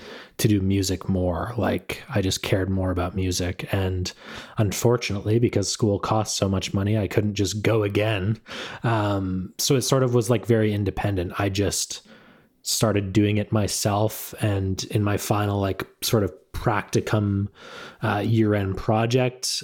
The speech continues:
uh, I directed a film and then also scored it.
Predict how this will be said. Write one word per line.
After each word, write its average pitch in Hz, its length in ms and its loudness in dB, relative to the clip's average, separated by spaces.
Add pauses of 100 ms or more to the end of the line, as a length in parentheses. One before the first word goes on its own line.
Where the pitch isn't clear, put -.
uh, 104 40 0
I 98 160 0
directed 98 480 0
a - 20 2
film 104 380 0
and 95 100 0
then 98 140 0
also 95 300 0
scored 107 500 2
it. 107 280 -2